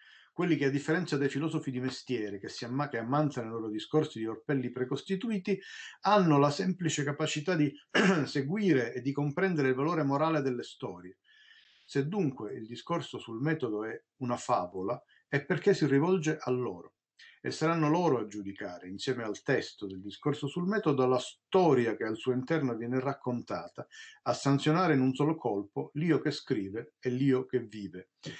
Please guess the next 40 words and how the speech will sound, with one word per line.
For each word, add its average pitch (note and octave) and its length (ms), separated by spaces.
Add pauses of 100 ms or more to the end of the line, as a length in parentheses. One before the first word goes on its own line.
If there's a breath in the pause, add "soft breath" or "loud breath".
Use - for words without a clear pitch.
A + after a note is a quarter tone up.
(180 loud breath)
senza D#3 360
probabilmente C#3 680
mettere C#3 300
in A#2 60
discussione E3 520
la C#3 80
scelta C#3 320
iniziale G2+ 540
di G2 100
quest'ultimo. G2+ 920 (440 loud breath)
L'intersoggettività C#3+ 1200 (460 loud breath)
prende D3 260
insomma D3 320
il B2+ 100
posto C#3+ 300
dell'autorità A#2 600
veridittiva. F#2+ 760 (480 loud breath)
E B2+ 100
il B2+ 80
soggetto D#3 440
eroe G3+ 180
si C#3+ 140
trova D3 220
uomo C#3 300
tra A2+ 180
gli A2 100
uomini, G#2 480
modello C3 500
per A2+ 140
gli B2 160
altri, B2 460
ma B2+ 80
soprattutto C3+ 520
attento D#3+ 440
ascoltatore C#3+ 720
della A#2+ 220
voce A#2 300
comune. F2 420
Sto - 240
finendo. E2+ 580